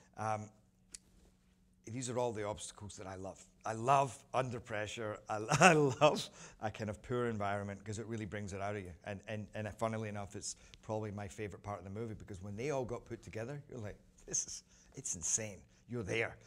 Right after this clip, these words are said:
You are there in the middle of a firefight between our forces and terrorists as they try and hold a building, and we try and get in. And it, and it, and it leads you right through the end of the movie. I mean, it's just non-stop, but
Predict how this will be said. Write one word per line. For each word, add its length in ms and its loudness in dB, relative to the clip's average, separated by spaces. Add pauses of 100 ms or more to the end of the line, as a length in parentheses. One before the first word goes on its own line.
(200)
You 140 6
are 80 6
there 240 6
in 100 0
the 60 -4
middle 240 0
of 80 0
a 40 -4
firefight 640 0
between 420 -8
our 160 2
forces 480 -4
and 100 -10
terrorists 460 -4 (380)
as 120 -8
they 140 -6
try 200 -4
and 80 -6
hold 200 -4
a 60 -6
building, 400 -6 (100)
and 180 -4
we 120 -6
try 240 -4
and 140 -8
get 180 -6
in. 140 -8 (1080)
And 100 -6
it, 140 -8
and 120 -4
it, 120 -6
and 100 -2
it 120 -2
leads 260 2
you 100 0
right 220 0
through 260 0
the 80 0
end 140 -2
of 60 -6
the 60 -6
movie. 280 -2
I 40 -6
mean, 140 -6
it's 100 -6
just 300 -4 (160)
non-stop, 1120 -4 (340)
but 100 -8